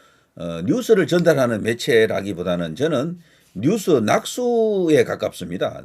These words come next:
조금 늦게 시작한다라고 볼 수 있어요. 속보형 채널은 아니니까 좀 양해를 바랍니다. 가끔씩은 속보도 전하기도 하지만 속보 채널이 따로 있잖아요. 그, 그런 것을 이해, 에, 이용해 주시고, 저 같은 경우는,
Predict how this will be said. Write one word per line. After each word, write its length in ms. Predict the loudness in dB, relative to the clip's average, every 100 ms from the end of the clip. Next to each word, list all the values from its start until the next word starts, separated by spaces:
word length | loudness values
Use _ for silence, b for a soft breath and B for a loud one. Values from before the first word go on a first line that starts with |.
| -12
조금 280 | -8 -2 2
늦게 260 | 2 2
시작한다라고 840 | -2 -2 0 -2 -2 0 0 -2 -6
볼 100 | -10
수 120 | -10
있어요. 400 | -12 -12 -12 -14 b b -6
속보형 560 | -4 6 6 6 2
채널은 340 | -2 -2 0 0
아니니까 560 | 0 -4 -4 -4 -6
좀 220 | -6 -6
양해를 560 | -2 -2 -2 -4 -8 -10
바랍니다. 540 | -6 -6 -8 -10 -10 -10 b b
가끔씩은 440 | -2 0 0 0
속보도 360 | -2 -2 -2 -2
전하기도 380 | 2 2 2 -2
하지만 440 | -2 -2 -2 -4 -10 b b b b b
속보 1160 | -2 -2 0 6 10 10 10 6 2 2 0 -2
채널이 380 | -2 0 0 2
따로 220 | 0 0
있잖아요. 440 | 0 0 0 -4
그, 400 | 0 2 4 2 2
그런 220 | 0 2
것을 240 | -2 -2
이해, 340 | 0 2 2 2
에, 420 | -2 -2 -2 -6 -10
이용해 360 | -4 0 0 0
주시고, 440 | -4 -6 -6 -6
저 100 | -2
같은 220 | 0 0 -2
경우는, 440 | -2 -2 -4 -6